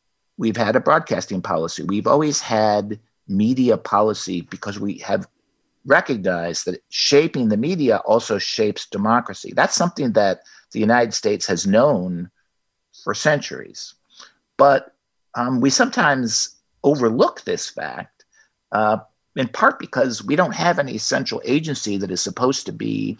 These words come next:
regulating, looking out on, uh, shaping the news media for public benefit,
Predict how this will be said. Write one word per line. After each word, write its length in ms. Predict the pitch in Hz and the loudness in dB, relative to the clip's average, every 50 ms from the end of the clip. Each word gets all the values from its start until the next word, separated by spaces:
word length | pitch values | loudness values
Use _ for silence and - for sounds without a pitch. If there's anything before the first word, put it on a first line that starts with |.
| - - - - _ _ | -12 -20 -20 -20 _ _
regulating, 960 | - 117 113 113 123 123 123 120 117 117 113 113 110 110 107 107 104 104 104 98 | 2 4 4 4 4 2 0 2 2 2 0 0 -2 -2 0 0 0 0 -2 -2
looking 360 | 90 107 117 120 - 117 113 | -4 -4 -6 -6 -4 -6 -4
out 400 | - - 107 104 113 117 113 104 - - | -4 -4 -2 -2 -2 -2 -2 -4 -4 -4
on, 680 | 110 107 101 107 107 107 107 110 107 107 107 104 101 110 - _ _ _ _ _ _ _ _ - | -4 -2 0 0 0 0 0 -2 -4 -4 -4 -6 -6 -8 -12 _ _ _ _ _ _ _ _ -12
uh, 180 | 80 101 101 98 | -8 -8 -6 -6
shaping 880 | - - - 117 123 127 131 - 113 110 - - - 117 - - 110 110 _ _ _ _ _ _ _ | -6 -4 -2 0 0 0 0 -2 -4 -4 -4 -4 -6 -6 -8 -8 -10 -12 _ _ _ _ _ _ _
the 100 | - 107 | -4 -2
news 420 | 117 120 131 143 147 151 143 127 110 | 2 4 4 4 4 4 2 -2 -4
media 580 | 110 101 101 92 98 98 92 92 104 110 113 - _ _ _ _ _ _ _ | -6 -6 -6 -6 -6 -6 -6 -6 -6 -8 -12 -14 _ _ _ _ _ _ _
for 840 | - - - - - 110 110 110 107 107 107 107 107 110 107 104 104 | -20 -20 -16 -10 -6 -2 0 0 2 2 2 2 2 2 2 0 -2
public 460 | - - 123 123 113 117 107 - - - | 0 2 2 2 4 2 0 -4 -2 0
benefit, 520 | 180 214 240 175 - 117 104 95 - | 2 2 2 2 0 -2 -4 -4 -4